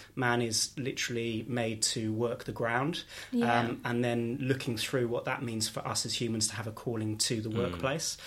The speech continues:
Speaker 1: Um, and it's, it's really interesting because you, you kind of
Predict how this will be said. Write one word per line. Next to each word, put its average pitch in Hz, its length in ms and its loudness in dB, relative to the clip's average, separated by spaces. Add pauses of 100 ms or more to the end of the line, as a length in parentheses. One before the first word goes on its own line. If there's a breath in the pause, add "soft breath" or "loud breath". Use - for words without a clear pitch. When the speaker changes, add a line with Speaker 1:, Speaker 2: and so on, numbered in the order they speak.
(340 loud breath)
Speaker 1:
Um, 127 480 6
and 143 120 10
it's, - 180 6
it's 151 260 4
really 156 240 12
interesting 143 320 8
because 120 280 2
you, 123 360 4 (440 loud breath)
you 127 120 -2
kind 131 240 6
of 120 180 0